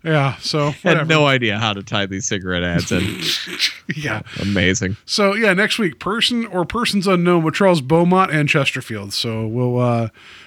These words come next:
Speaker 1: that, I've not seen this episode. We, uh, it'll be, uh, be fun to get back to some Beaumont after having, I feel like Beaumont and Matheson are, like, two sides of a scale, like, in the sense of, like, Beaumont's like, "Yeah, what if?" And Bo-, and, and Matheson's like, "What if, but with science?"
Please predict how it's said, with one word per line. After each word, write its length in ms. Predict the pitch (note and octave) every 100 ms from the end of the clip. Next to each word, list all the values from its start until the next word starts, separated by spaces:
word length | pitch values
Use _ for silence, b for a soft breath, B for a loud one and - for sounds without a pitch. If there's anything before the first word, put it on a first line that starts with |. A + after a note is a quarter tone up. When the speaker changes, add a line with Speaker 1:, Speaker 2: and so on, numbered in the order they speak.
| B
Speaker 1:
that, 180 | C#3 B2+
I've 120 | D#3+
not 180 | E3+ F3
seen 160 | F#3+ G3
this 140 | F#3
episode. 460 | A3 G#3+ C#4 C#4 A3+
We, 200 | D3+ D3
uh, 60 |
it'll 200 | C#3+ C#3+
be, 260 | C3 C#3 C#3
uh, 320 | C3+ C3+ A#2+
be 180 | C#3 C3+
fun 200 | - D3+
to 60 |
get 100 | C#3+
back 160 | C#3+ D3+
to 60 | B2+
some 180 | C3+
Beaumont 400 | B2 C#3+ E3 E3+ -
after 380 | C3+ - C#3 - B B B
having, 460 | F3+ F3+ F3+ E3 C#3+ B
I 80 | E3
feel 180 | - A#3+
like 180 | G3+ C#3+
Beaumont 320 | F#3 F#3+ F#3
and 60 | E3
Matheson 460 | D#3+ E3+ - F3+ D#3+
are, 100 | D3+
like, 340 | D3 C#3+ - _ -
two 160 | - D3
sides 320 | - D#3 D3
of 80 | C3+
a 40 |
scale, 520 | C3 - C#3 D3+ E3 - B B B B
like, 160 | D3
in 100 | C#3+ C#3
the 80 |
sense 300 | C3 D#3 D3+
of, 120 | D#3 C3
like, 180 | C#3 A2
Beaumont's 500 | D3+ D#3 D3+ D3+ -
like, 260 | C#3 -
"Yeah, 260 | F4 D4+ A3+
what 220 | G3 B3+
if?" 240 | A#3+ F#3+ -
And 140 | D3+
Bo-, 160 | C3+ F#3
and, 220 | F3 D#3
and 100 | D#3
Matheson's 420 | D#3+ E3 - E3+
like, 160 | F3 D3+ B B
"What 160 | B3+ F4
if, 380 | A#3 - - _ _
but 140 | F3 D#3+
with 140 | E3
science?" 720 | - G3 G3+ C#3 A#2+ - -